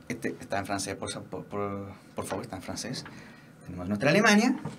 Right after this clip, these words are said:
y aquí en este punto rojo, este que sale arriba, ¿dónde estoy? Este, aquí está Danzig. Y es ahí donde los alemanes invadieron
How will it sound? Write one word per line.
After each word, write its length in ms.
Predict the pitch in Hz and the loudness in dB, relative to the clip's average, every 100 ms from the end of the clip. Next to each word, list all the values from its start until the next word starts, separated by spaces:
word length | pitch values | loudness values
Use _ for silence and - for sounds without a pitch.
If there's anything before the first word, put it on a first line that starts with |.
| - - - | -14 -18 0
y 100 | 143 | 2
aquí 260 | 156 196 190 | 4 4 4
en 80 | |
este 200 | 165 170 | 4 4
punto 320 | 151 185 - 170 | 4 4 4 6
rojo, 320 | 214 - - - - - - - | 4 2 -2 -6 -16 -18 -18 -16
este 140 | - 131 | -10 -8
que 80 | 131 | -6
sale 180 | - | -4
arriba, 220 | - 165 - - - - - - - - - | -4 -4 -6 -12 -18 -18 -16 -16 -16 -4 2
¿dónde 120 | 147 | 2
estoy? 180 | 143 165 - - - - - - - - - - - - - - - - - | 4 2 0 -4 -4 0 0 0 -8 -12 -14 -16 -18 -20 -18 -16 -16 -16 2
Este, 380 | 214 202 - 143 - - - - - - - | 4 4 2 0 -6 -20 -20 -20 -20 -20 -10
aquí 220 | 131 135 | -6 -2
está 180 | 170 147 | 0 2
Danzig. 380 | 131 127 - 101 - - - - - | 2 2 2 0 -2 -16 -20 -14 -2
Y 40 | 151 | 2
es 140 | 147 | 4
ahí 200 | 139 190 | 6 6
donde 200 | 165 160 | 6 6
los 160 | 139 135 | 4 4
alemanes 420 | 131 165 175 - - | 4 4 2 0 0
invadieron 600 | 147 131 135 165 180 | 4 6 6 6 6